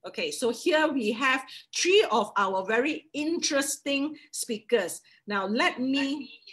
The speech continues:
okay, let me, um, check who is joining us. Hi, Ian. Ian Lai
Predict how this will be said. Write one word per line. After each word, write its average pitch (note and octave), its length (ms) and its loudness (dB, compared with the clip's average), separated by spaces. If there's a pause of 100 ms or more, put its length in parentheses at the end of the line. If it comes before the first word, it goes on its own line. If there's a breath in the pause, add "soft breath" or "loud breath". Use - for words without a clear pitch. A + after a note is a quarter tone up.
(140)
okay, A3+ 300 2
let A#3+ 260 2
me, C4 340 0
um, F3+ 420 -2
check C#4 360 -2 (880 soft breath)
who A#4 180 10
is D4+ 220 2
joining C4 440 2
us. G#3+ 200 0
Hi, G4 640 2
Ian. C4+ 540 2
Ian D4 320 4
Lai C#4 320 2